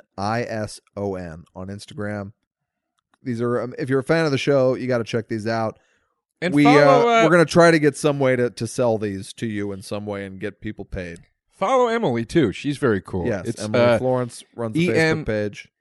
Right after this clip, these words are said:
Speaker 2: Yeah, she runs our Facebook page. Thank you again for that, Emily. We talked about it the other night, but we can't thank you enough for that. Here's, uh, Emily. Uh, follow her at E M I L Y F L O R E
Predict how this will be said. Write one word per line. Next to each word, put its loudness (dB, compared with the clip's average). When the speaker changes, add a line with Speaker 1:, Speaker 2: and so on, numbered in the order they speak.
Speaker 2:
Yeah, 4
she -2
runs 0
our 2
Facebook 0
page. -2
Thank -2
you 2
again 0
for -4
that, 4
Emily. 2
We 2
talked -2
about 0
it -10
the -2
other -2
night, -2
but -2
we -2
can't -2
thank -2
you -2
enough 0
for 0
that. 2
Here's, -2
uh, -2
Emily. -4
Uh, -6
follow 2
her 2
at -4
E 0
M -2
I 0
L 2
Y 0
F -6
L -2
O 0
R 0
E -4